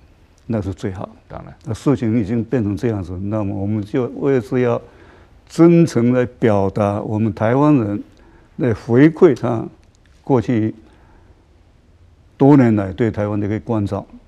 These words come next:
Speaker 2: 嗯。
Speaker 1: 所以我们必须要真的要回馈，就是我一直在强调，啊，要能够回馈。所以在这种原则之下呢，这个我们就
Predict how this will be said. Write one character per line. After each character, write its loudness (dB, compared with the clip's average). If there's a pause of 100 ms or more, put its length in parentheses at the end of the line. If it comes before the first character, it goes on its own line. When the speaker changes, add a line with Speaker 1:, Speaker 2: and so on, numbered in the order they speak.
(280)
Speaker 2:
嗯。 -20 (260)
Speaker 1:
所 -4
以 2
我 -4
们 -2
必 4
须 -2
要 0 (640)
真 0
的 0
要 0
回 -2
馈， 2 (380)
就 -12
是 -6
我 -4
一 -4
直 -4
在 -4
强 -4
调， 0 (1200)
啊， -10 (460)
要 -2
能 0
够 0
回 0
馈。 -2 (1200)
所 4
以 8
在 4
这 -4
种 0
原 0
则 -2
之 -2
下 -2
呢， -4 (1120)
这 -2
个 0
我 -6
们 0
就 -2